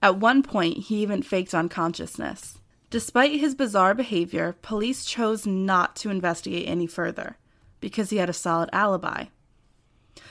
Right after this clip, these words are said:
So sources vary here. Some sources say he spent the night at his girlfriend's house, while other sources say he spent the night at his girlfriend's sister's house.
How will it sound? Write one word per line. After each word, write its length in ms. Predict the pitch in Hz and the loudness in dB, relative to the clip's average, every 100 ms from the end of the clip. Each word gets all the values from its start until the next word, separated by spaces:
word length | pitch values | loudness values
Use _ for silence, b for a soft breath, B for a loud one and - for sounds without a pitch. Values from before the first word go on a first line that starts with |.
| B | B
So 300 | - - 208 - | -8 -4 -4 -4
sources 460 | - 233 233 208 | -4 -2 -2 -4
vary 400 | 180 180 170 170 | 0 0 2 0
here. 400 | 180 - - 208 - | -6 -10 -10 -12 -10
Some 300 | - 214 233 | -2 0 2
sources 400 | 220 202 196 190 | 0 -2 -4 -4
say 160 | 185 | 0
he 100 | 190 | 0
spent 280 | 170 - 175 | -2 -2 -2
the 60 | 175 | 0
night 160 | 170 | 0
at 100 | 175 | -2
his 140 | 175 - | -6 -4
girlfriend's 520 | 226 240 220 175 180 | -2 0 0 -4 -4
house, 460 | 175 175 175 - - b b b b - | -4 -4 -6 -10 -18 b b b b -2
while 160 | 185 - | 0 2
other 200 | 202 196 | 2 0
sources 440 | 202 190 180 170 | -2 -4 -4 -4
say 180 | 175 165 | -2 -2
he 140 | 175 | -4
spent 300 | 175 - 180 | -6 -4 -4
the 60 | 175 | 0
night 180 | 170 - | -2 -2
at 100 | 170 | -4
his 120 | 165 | -6
girlfriend's 500 | - 180 165 165 160 | -4 -4 -2 -4 -4
sister's 480 | 180 170 - - - | -6 -6 -10 -8 -8
house. 440 | - - - - | -8 -12 -20 -20